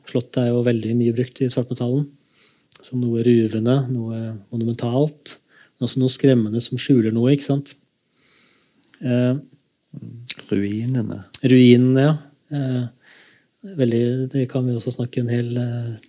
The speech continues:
Speaker 1: i hvert fall en time om.
Speaker 2: Mm.
Speaker 1: Eh, hvordan ruinene på, eller på en måte tar, gjør, gjør steinen om til tid. Man får et forhold. Det er et,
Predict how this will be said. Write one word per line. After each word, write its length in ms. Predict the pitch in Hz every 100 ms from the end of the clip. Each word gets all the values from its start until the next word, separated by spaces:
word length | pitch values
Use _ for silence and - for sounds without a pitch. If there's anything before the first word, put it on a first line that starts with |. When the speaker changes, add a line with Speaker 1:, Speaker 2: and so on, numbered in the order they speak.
| -
Speaker 1:
i 120 | - -
hvert 80 | 123
fall 140 | 127
en 60 | 123
time 220 | 139 127 156
om. 60 | 175
Speaker 2:
Mm. 160 | 170
Speaker 1:
Eh, 540 | 143 135 131 123 - - - - - - - - _ _ -
hvordan 240 | 143 120 123
ruinene 560 | 123 110 110 113 120 120
på, 120 | 139
eller 160 | 123 123
på 100 | -
en 60 |
måte 260 | 127 - 113 113 -
tar, 280 | 123 110 113 - _ _ _ - - _ _ _ _ _ _ 156
gjør, 340 | 135 120 120 - _ -
gjør 400 | 170 123 120 123 143
steinen 480 | - - 120 117 127
om 140 | 120 113
til 160 | 127 -
tid. 320 | 131 147 - - _ _ _ _ _
Man 120 | 131 120
får 140 | 120
et 40 | -
forhold. 300 | 135 113 131 _ _ _ _ _ _
Det 80 | -
er 120 | 120
et, 260 | 120 _